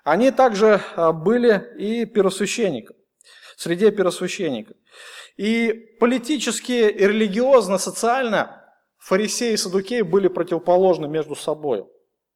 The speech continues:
То есть они никогда не могли ничего найти общего. Религиозные взгляды саддукеев, они,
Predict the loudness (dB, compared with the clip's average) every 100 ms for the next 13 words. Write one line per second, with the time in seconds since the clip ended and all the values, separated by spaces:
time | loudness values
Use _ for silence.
0 | _ -6 -4 2 2 2 0 0 0 0
1 | 0 0 -2 -4 -4 -6 -8 -6 -4 -4
2 | -6 -6 -6 -6 -10 -14 -16 _ _ _
3 | -8 -4 -4 0 0 0 -2 -2 -2 -2
4 | 0 -2 -4 -8 -8 -6 -4 -2 0 0
5 | 0